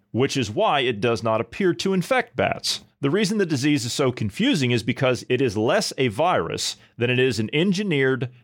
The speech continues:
spike protein's hitchhiking a ride on a sars cov quasi-species swarm. The closer it is to the final live attenuated vaccine form,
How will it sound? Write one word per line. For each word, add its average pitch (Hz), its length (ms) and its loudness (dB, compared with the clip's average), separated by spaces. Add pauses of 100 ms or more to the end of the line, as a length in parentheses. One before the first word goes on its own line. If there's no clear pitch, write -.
spike - 600 0
protein's 165 720 0 (240)
hitchhiking 113 760 0
a 117 120 4
ride 135 540 0
on 117 300 0
a 113 140 0
sars 110 540 0 (220)
cov 110 420 0 (220)
quasi-species 123 1160 0
swarm. 147 540 0 (200)
The 110 100 -2
closer 185 420 0
it 165 60 2
is 139 200 2
to - 80 -2
the 113 80 -4
final 139 400 0
live 113 260 2
attenuated 110 480 0
vaccine 95 420 0
form, 170 360 0